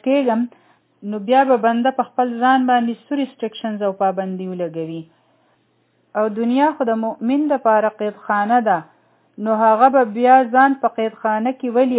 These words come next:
اچوي؟ هر بنده به ځان له دنیا جنت جوړوي.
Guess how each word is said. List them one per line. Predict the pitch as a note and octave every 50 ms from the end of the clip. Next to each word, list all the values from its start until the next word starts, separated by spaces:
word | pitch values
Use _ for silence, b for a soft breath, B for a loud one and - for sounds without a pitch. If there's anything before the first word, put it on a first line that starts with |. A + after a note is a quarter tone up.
| G#3 G3
اچوي؟ | F#3+ G3 - G3 F3+ F3+ F#3 F3 F3 b b b b b -
هر | B3+ C4 C#4 B3+ B3
بنده | A#3+ A#3+ A#3+ A#3+ C4 B3+
به | C4 A#3+ A3
ځان | B3 C4 C4+ C4 B3+
له | A#3+ G#3+ G3 A3
دنیا | G#3+ G#3+ A3 A3+ A#3 B3+ C4+ C#4 C4 - - - F#3+ F3+
جنت | - G#3 G#3 G#3 G#3 G#3+ B3 C4+ C4 - -
جوړوي. | A3 G#3 G3 F#3 F#3 F#3 F3+ F3+ F3